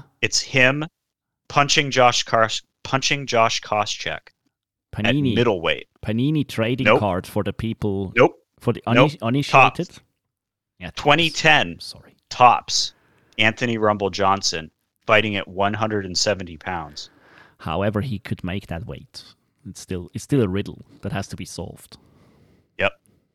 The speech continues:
Speaker 1: And, and it sprung to mind because of this, this Bellator mid, light heavyweight weirdness we have going on between Yoel Romero and Phil Davis. It just makes me think of Rumble Johnson fighting there. I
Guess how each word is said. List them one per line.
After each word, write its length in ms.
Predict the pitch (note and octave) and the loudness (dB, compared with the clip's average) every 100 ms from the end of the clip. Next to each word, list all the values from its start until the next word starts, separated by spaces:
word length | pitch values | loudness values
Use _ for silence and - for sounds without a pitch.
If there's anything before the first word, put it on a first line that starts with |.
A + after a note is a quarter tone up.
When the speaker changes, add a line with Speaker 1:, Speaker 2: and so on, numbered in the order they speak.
| - | 2
Speaker 1:
And, 280 | G#2 G#2+ G#2+ | 2 2 0
and 180 | A#2 G#2+ | 2 2
it 100 | A2 | 0
sprung 340 | - - C3+ A#2 | 0 4 4 4
to 60 | |
mind 340 | G2 G#2 G2 E2 | 4 6 4 2
because 380 | E2 - F#2 E2+ | -6 -2 -2 -4
of 120 | D#2+ | -8
this, 320 | F2 D#2+ - | -6 -4 -4
this 240 | - F#2 - | -6 -8 -6
Bellator 720 | - F2 E2+ - F2+ D#2 - _ _ _ _ _ _ _ _ _ _ _ - | -2 -2 -2 -6 -10 -10 -14 _ _ _ _ _ _ _ _ _ _ _ -16
mid, 720 | F#2+ F#2 G2 G#2 G#2+ G#2 G2+ - A2+ G#2+ G2 - | -10 -6 -2 0 -2 -8 -16 -16 -12 -10 -12 -14
light 400 | G2+ A2 A#2 - | 0 4 4 2
heavyweight 840 | - B2 G#2+ A2 F#2 G2 F#2 F2 _ _ - | -2 0 0 -4 -2 0 0 -4 _ _ -20
weirdness 920 | F2+ F2+ F#2+ F#2 E2+ F2 - - - | -12 -4 -4 -4 -4 -6 -4 -6 -8
we 140 | F2+ | -10
have 320 | E2 F2 E2 - | -4 -2 -4 -6
going 340 | F2+ E2 D#2+ | -8 -6 -8
on 260 | D#2+ E2 D#2+ | -10 -10 -10
between 360 | D#2 - E2 D#2+ | -14 -14 -12 -10
Yoel 300 | D#2+ D#2 D2+ | -10 -10 -12
Romero 560 | D2 D2+ D2 D2 C#2+ | -16 -16 -16 -16 -16
and 80 | C#2 _ | -20 _
Phil 220 | - D#2+ | -16 -16
Davis. 520 | D#2 E2+ E2+ - - - | -16 -18 -16 -16 -16 -18
It 60 | |
just 260 | - - - | -14 -12 -10
makes 240 | E2 - | -10 -10
me 80 | D2 | -12
think 240 | - D#2 | -20 -20
of 140 | D2+ - | -20 -18
Rumble 260 | C#2+ D2 | -18 -16
Johnson 480 | D#2 - E2+ - E2 | -16 -14 -10 -10 -12
fighting 360 | E2+ E2 F#2 G#2 | -14 -14 -12 -14
there. 260 | G#2 A2+ | -16 -16
I 60 | - | -18